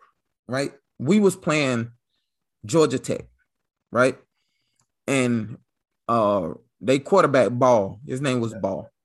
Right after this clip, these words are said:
Speaker 2: I remember him, Reggie Ball.
Speaker 1: Yeah.
Speaker 2: Number
Speaker 1: And,
Speaker 2: one.
Speaker 1: uh, he was, he was running to the sideline, right?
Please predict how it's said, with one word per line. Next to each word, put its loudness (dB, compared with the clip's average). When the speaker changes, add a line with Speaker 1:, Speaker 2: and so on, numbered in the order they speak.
Speaker 2:
I -4
remember -2
him, -6
Reggie -4
Ball. -4
Speaker 1:
Yeah. -2
Speaker 2:
Number 2
Speaker 1:
And, -2
Speaker 2:
one. -4
Speaker 1:
uh, -6
he 2
was, 2
he 2
was 2
running 0
to -2
the -4
sideline, -2
right? -6